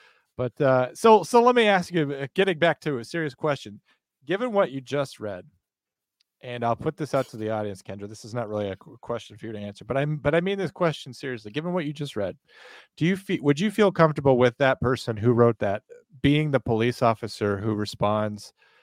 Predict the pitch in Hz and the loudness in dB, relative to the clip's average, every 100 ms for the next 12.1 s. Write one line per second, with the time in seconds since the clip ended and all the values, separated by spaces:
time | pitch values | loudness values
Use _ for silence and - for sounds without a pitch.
0 | _ - 110 101 95 104 _ 139 117 123 | _ -14 -8 -6 -6 -8 _ -2 0 2
1 | 113 110 107 101 107 107 98 98 107 101 | 2 2 -2 -4 -4 -4 -4 -6 -8 -6
2 | 98 101 95 - - _ _ _ _ 135 | -8 -12 -16 -18 -20 _ _ _ _ -20
3 | - 123 123 113 - 117 113 117 113 117 | -4 0 2 0 0 0 0 -2 -2 -2
4 | 110 113 110 - 104 107 113 104 107 101 | -2 -2 -6 -6 -10 -6 -4 -2 -2 -4
5 | - 95 101 92 - _ - - _ - | -2 -2 -2 -6 -14 _ -20 -20 _ 2
6 | 131 139 131 - 135 135 127 120 113 117 | 8 10 8 6 4 6 4 2 2 0
7 | 110 117 110 107 104 110 117 113 110 104 | 0 -6 -6 -6 -8 0 2 4 4 2
8 | 107 101 104 101 98 101 98 101 104 98 | 0 -4 -4 -8 -8 -8 -8 -10 -10 -8
9 | 101 95 - 101 104 101 135 123 - - | -8 -6 -8 -8 -6 -4 -4 -4 -8 -10
10 | 98 - - 107 _ - - - 123 120 | -12 -12 -14 -18 _ -20 -20 -2 4 6
11 | 123 113 123 113 113 110 107 - 104 101 | 6 4 4 4 4 0 -4 -8 -4 -4
12 | 98 | -6